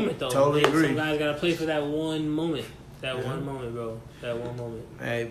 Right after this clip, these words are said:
Speaker 2: but, but, but I'm here to tell you, I, I feel for anybody that don't get their chance, but, man, it's just, just cold hard,
Speaker 1: Yeah.
Speaker 2: you know?
Speaker 1: I like the fact that those guys are actually choosing the G League pathway because, like, now
Speaker 2: Yeah.
Speaker 1: I feel like the N B A is saying, like, "Why do we have to go to Australia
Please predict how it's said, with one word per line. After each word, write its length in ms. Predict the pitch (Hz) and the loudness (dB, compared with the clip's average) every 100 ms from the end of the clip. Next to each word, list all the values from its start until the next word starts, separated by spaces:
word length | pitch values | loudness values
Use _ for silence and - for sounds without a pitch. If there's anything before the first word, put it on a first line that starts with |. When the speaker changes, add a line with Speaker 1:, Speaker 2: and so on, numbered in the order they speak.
| 120 | -6
Speaker 2:
but, 240 | 113 - | -10 -8
but, 220 | 127 123 - - - | -6 -6 -6 -16 -10
but 180 | 120 127 - | -6 -4 -4
I'm 200 | 107 127 135 | -4 -2 0
here 120 | 135 | 0
to 80 | 127 | 0
tell 200 | 151 143 | -2 0
you, 160 | 131 120 | 2 0
I, 240 | 117 135 | 0 -2
I 20 | |
feel 240 | 135 139 131 | 0 -2 -2
for 160 | 123 - 147 | -4 -6 0
anybody 600 | 165 165 139 123 123 120 | 4 4 4 2 2 0
that 60 | |
don't 140 | 120 120 | -2 -2
get 160 | 117 | -2
their 180 | 117 117 | 0 -2
chance, 440 | 123 135 190 156 | -2 -4 -2 -4
but, 180 | 131 120 | -4 -6
man, 280 | 127 151 135 165 | -6 -6 -4 -6
it's 80 | 160 | -6
just, 240 | 143 - - - - - - | -10 -12 -16 -18 -18 -18 -18
just 220 | - - - | -16 -16 -10
cold 540 | 113 123 135 143 139 | -4 -2 -2 -2 0
hard, 240 | 143 156 | 0 2
Speaker 1:
Yeah. 160 | 131 117 113 135 | 0 -2 -6 -10
Speaker 2:
you 60 | |
know? 200 | 151 165 175 170 | -8 -8 -8 -2
Speaker 1:
I 80 | 247 | 2
like 160 | 277 | 2
the 80 | 180 | 0
fact 180 | 175 160 | -2 -2
that 40 | |
those 180 | 147 143 | -4 -4
guys 240 | 147 143 139 | -2 -2 -2
are 80 | 135 139 | -6 -6
actually 260 | 135 143 127 | -8 -8 -8
choosing 300 | 160 147 131 | -8 -6 -8
the 80 | |
G 180 | 120 131 | -8 -8
League 280 | 127 123 120 | -8 -8 -6
pathway 420 | 123 113 - 120 123 | -6 -6 -8 -10 -8
because, 400 | 151 147 156 143 | -6 -2 -2 0
like, 180 | 143 135 | -2 -2
now 220 | 156 185 | 0 0
Speaker 2:
Yeah. 60 | 170 | 0
Speaker 1:
I 20 | |
feel 60 | 185 | 0
like 60 | 170 | -2
the 40 | 160 | -2
N 80 | 151 | -2
B 140 | 151 | -2
A 40 | 143 | -2
is 120 | 135 | -4
saying, 160 | 139 | -6
like, 180 | 135 127 | -6 -4
"Why 200 | 143 170 | 0 2
do 80 | 165 | 2
we 100 | 165 | 0
have 180 | 156 151 | 0 -2
to 80 | 139 | -4
go 260 | 123 135 127 | -4 -4 -4
to 140 | 127 | -6
Australia 640 | 117 113 - 131 120 113 | -6 -8 -8 -6 -6 -6